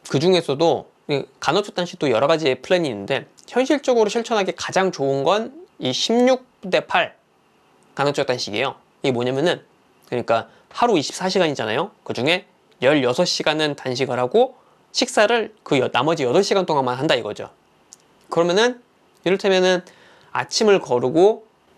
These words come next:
열두 시에 점심 먹고 그리고 오후 여덟 시 전까지 저녁 식사를 마친 후에 나머지 시간에는 이제 다른 걸 먹지 않고 물만 마-, 물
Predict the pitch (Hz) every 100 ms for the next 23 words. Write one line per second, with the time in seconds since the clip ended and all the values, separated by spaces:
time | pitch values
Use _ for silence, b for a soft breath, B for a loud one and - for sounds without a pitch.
0 | - 131 165 233 208 151 127 135 120 -
1 | 113 190 - _ _ _ _ - 135 131
2 | - 127 156 110 107 175 170 170 - 117
3 | - 165 160 156 196 233 247 _ _ -
4 | 147 156 160 156 156 120 117 147 160 185
5 | 233 - _ _ _ - 117 165 175 160
6 | - 165 143 175 160 143 - 147 156 127
7 | 113 135 123 123 143 165 185 180 156 -
8 | 127